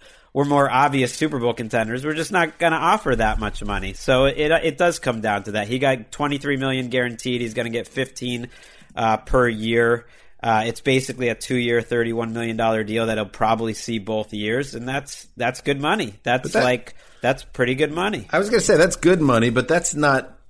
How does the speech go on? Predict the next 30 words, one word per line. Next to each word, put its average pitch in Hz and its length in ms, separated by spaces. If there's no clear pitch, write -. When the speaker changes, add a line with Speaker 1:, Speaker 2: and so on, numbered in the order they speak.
Speaker 2:
break 123 400
the 107 100
bank 120 300
money. 110 220
What, 117 460
had 135 220
you 160 100
heard, 147 460
uh, 147 200
Mark, 165 300
something 160 320
about 131 260
what 120 120
the 113 140
Browns 113 480
offer, 123 580
or 101 220
if - 100
they 104 120
ever 95 120
made 104 180
an 110 80
offer? 113 320
Like, 95 200
what 117 220
were 113 100
they 110 160
prepared 135 460
to 131 80
pay? 156 420